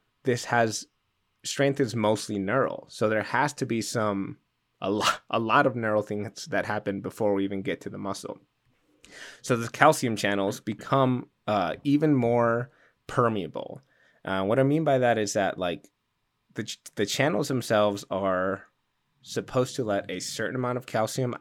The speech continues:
in and not let things out. When we essentially abuse the, the T tubules, um, with consistent action potentials,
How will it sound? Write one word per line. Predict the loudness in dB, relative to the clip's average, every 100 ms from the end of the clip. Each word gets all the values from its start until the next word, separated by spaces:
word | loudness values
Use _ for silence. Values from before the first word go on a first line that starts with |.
| -6 -2
in | -2 -2 -6 -10 _ _ _ _ -8
and | -6 -2 2
not | 2 2 -4
let | -4 -4 -6
things | -8 -8 -8 -10 -8
out. | -8 -10 -20 -20 -20 _ _ _ _ _ _ _ _ _ _ -10
When | 2 4 6 4 0 -4 -6 _ _ _ _ -6
we | -2 0 0 0 -2 -4 -10 _ _ _ _ _ _ _ -6
essentially | -2 -2 2 4
abuse | 2 0 2 4 4 2 -2 -8 -16 _ _
the, | -2 0 0 -2 -4
the |
T | -6 -6 -6
tubules, | -6 -2 0 0 -2 -4 -10 _ _ _
um, | -4 -2 -2 -4 -10 -14 _ _ _ _ _ _
with | -2 0 0 -4 _ -10
consistent | -6 -4 -2 -2 -2 -4 -4
action | -6 -4 -6 -4
potentials, | -2 -2 -2 -2 -4 -6